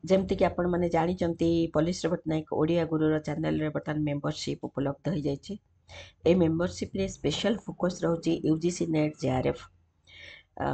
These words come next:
ଓଡ଼ିଆର ଏବଂ ତା ସହିତ କିଛିଟା ଏସ୍ ଏସ୍ ବିର ମଧ୍ୟ ରହୁଛି। ତେବେ ମୁଁ ବହୁ ଚିନ୍ତା କଲା ପରେ ୟୁ ଜି ସି ନେଟ୍, ଜେ ଆର୍ ଏଫ୍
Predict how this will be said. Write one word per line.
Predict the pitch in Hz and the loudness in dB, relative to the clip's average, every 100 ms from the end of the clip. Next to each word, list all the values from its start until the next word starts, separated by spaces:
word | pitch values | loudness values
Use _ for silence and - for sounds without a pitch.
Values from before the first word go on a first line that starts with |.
| 135 - | 0 4
ଓଡ଼ିଆର | 180 170 127 120 - _ _ - | 8 8 6 2 -14 _ _ -2
ଏବଂ | 185 196 185 | 0 0 0
ତା | 190 247 | 2 2
ସହିତ | - 262 269 | 0 -4 -4
କିଛିଟା | 262 156 156 156 | -6 -8 -4 -2
ଏସ୍ | 151 147 139 | 0 0 -2
ଏସ୍ | 151 | -2
ବିର | - 147 | 0 0
ମଧ୍ୟ | 147 147 143 | 0 -2 -2
ରହୁଛି। | 135 147 185 185 | -2 -2 -6 -2
ତେବେ | - 151 269 - _ - - - | 0 2 0 -2 _ -20 -20 -2
ମୁଁ | 175 160 | 0 2
ବହୁ | 170 208 | 2 2
ଚିନ୍ତା | - 165 156 156 | -2 -4 -2 -2
କଲା | 156 151 147 - | 0 0 -2 -2
ପରେ | 151 135 123 123 - - - | 0 2 0 -4 -14 -20 -2
ୟୁ | 156 175 | 2 2
ଜି | 180 262 | 2 0
ସି | 302 | 2
ନେଟ୍, | 269 180 185 | 2 2 0
ଜେ | 185 151 | 2 4
ଆର୍ | 147 156 | 4 2
ଏଫ୍ | 151 | 0